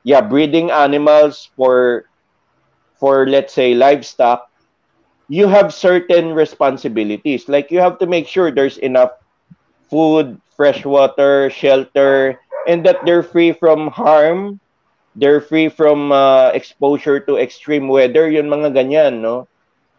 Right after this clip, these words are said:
And they have enough space to, to parang, uh, that's similar to their natural habitat. Kaya lang ngayon, di naman nasusunod eh. Yun lang simpleng nasa kalye eh. Yung aso, hindi makahiga.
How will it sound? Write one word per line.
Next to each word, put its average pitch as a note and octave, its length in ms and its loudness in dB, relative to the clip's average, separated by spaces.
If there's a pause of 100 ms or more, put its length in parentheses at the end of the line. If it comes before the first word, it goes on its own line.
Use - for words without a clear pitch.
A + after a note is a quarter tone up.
(100)
And C#3+ 220 0
they G3+ 180 2
have F#3+ 240 2
enough E3 380 0
space D3 680 -4
to, D3 600 -2 (800)
to F#3+ 100 0
parang, F#3+ 720 0
uh, D#3+ 680 2
that's E3 280 -2
similar F3 480 2
to E3 120 -2
their D#3 200 4
natural C3 1040 0
habitat. A#2 760 -2
Kaya E3+ 220 0
lang F3 180 -2
ngayon, E3+ 480 -2 (420)
di D#3 120 -4
naman F#3 240 -2
nasusunod G3 560 -2
eh. A2+ 240 0
Yun C#3 160 -4
lang D3 160 -6
simpleng D3+ 480 -2
nasa C#3 240 0
kalye D3 440 0
eh. A#2 240 0 (520)
Yung C3+ 240 -2
aso, D3 320 2
hindi B2+ 320 -2
makahiga. C3 680 0